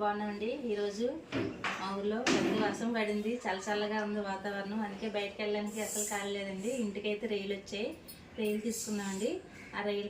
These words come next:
కర్రీ అయితే ఈరోజు చేయబోతున్నామండి. ఎలా చేయాలో ఏంటండి చూసేద్దామండి.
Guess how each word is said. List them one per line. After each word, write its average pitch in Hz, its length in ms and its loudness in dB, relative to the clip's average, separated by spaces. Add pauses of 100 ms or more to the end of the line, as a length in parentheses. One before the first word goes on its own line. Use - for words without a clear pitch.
కర్రీ 208 260 2
అయితే 202 200 -4
ఈరోజు 220 240 0
చేయబోతున్నామండి. 190 760 -2 (480)
ఎలా 190 220 0
చేయాలో 202 340 0
ఏంటండి 190 440 -2 (180)
చూసేద్దామండి. 180 640 -4